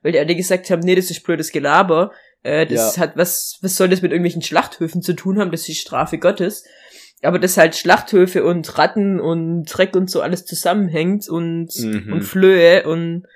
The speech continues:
Speaker 1: und das hat, glaub ich, irgendwann haben sie es dann kapiert, weil sie wirklich die Korrelation dann halt gesehen haben, von wer stirbt und wer nicht. Ähm, aber es hat, glaub ich, extrem lang gedauert, so.
Speaker 2: Ja, voll.
Speaker 1: Krass irgendwie.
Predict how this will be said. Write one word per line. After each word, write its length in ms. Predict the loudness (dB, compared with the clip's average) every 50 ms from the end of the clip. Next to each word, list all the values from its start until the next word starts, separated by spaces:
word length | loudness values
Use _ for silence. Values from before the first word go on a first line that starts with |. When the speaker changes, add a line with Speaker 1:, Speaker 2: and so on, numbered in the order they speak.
| _ _ _ _ _ _ _ _ _ _ _ _ -4
Speaker 1:
und 240 | -2 0 0 0 -2
das 160 | -4 -2 -2
hat, 160 | -4 -2 2
glaub 160 | 4 4 4
ich, 280 | 4 2 -4 -6 -4 2 2
irgendwann 280 | 4 6 6 4 4
haben 120 | 4 2 -2
sie 80 | -4
es 60 | -2
dann 140 | 0 0 0
kapiert, 540 | 2 0 -2 0 2 4 4 4 4 2 2
weil 100 | -2 -2
sie 120 | 0 0
wirklich 180 | 0 0 0 -2
die 140 | -8 -8 -4
Korrelation 460 | -2 0 2 2 0 0 2 2 2
dann 120 | 2 2 0
halt 140 | -2 -2 -4
gesehen 340 | -8 -2 2 2 4 4 4
haben, 200 | 2 0 0 -2
von 380 | -2 0 0 2 2 2 4
wer 120 | 4 2 2
stirbt 400 | 2 0 2 2 2 2 2 -2
und 120 | -2 0
wer 100 | 2 2
nicht. 320 | 2 0 -2 -4 -8 -18 _ _ _ _ _ _ _ _ _ _ _ _ _ _ _ -6
Ähm, 840 | -2 2 2 4 4 4 2 2 0 -2 -2 -2 -4 -6 -8 -10 _ _ _ _ _ _ _ -20 -20 _ _ _ _ _ _ _ _ _ _ _ _ _ _ _ _ _ _ _ _ _ -2
aber 360 | 2 2 4 4 4 4 4
es 240 | 4 2 -2 -6 -6
hat, 200 | -6 -6 -6 _
glaub 160 | -4 -2 -2
ich, 160 | -2 -4 -10
extrem 380 | -12 -14 -14 -10 -6 -4 -4 -2
lang 140 | -2 -2 -2
gedauert, 440 | -2 -2 -2 0 0 0 -2 -4 -6
so. 360 | -8 -8 -6 -6 -6 -8 _ _ _ _ _ _ _ _ _ _ _ _ _ _ _ _ _ _ _ _ _ _ _ _ -2
Speaker 2:
Ja, 320 | 2 4 4 4 2 0 _ -18
voll. 360 | -6 0 2 4 4 4 2
Speaker 1:
Krass 240 | 0 -4 -8 -8 -8
irgendwie. 460 | -8 -8 -8 -10 -10 -10 -12 -12 _